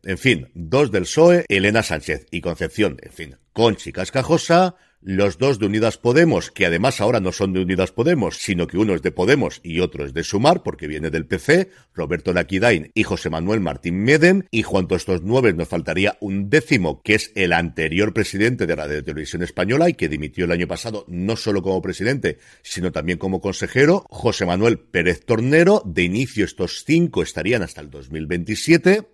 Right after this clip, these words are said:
El caso es que ahora tenemos una vacante de consejero desde el año pasado, una vacante en la presidencia desde ayer mismo, cinco consejeros que deberían renovarse antes de finales de semana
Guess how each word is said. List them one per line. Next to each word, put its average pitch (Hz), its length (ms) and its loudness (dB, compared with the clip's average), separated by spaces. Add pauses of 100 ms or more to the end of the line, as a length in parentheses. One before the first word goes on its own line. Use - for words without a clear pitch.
(120)
El 101 120 0
caso 123 220 -2
es - 80 -12
que 139 100 0
ahora 127 140 4
tenemos 85 440 -4
una 139 220 -2
vacante 131 380 -4
de 123 100 0
consejero 82 580 -6
desde 73 240 -8
el 73 60 -8
año 78 200 -6
pasado, 147 520 0 (240)
una 139 240 2
vacante 120 380 0
en 110 40 0
la 110 80 0
presidencia 82 600 -4
desde 73 300 -6
ayer 78 280 -4
mismo, 147 560 -2
cinco 143 400 -2
consejeros 127 640 -4
que 90 80 -4
deberían 92 380 2
renovarse 107 720 -2
antes 104 520 0
de 76 120 -6
finales 76 420 -6
de 95 120 -6
semana 180 520 0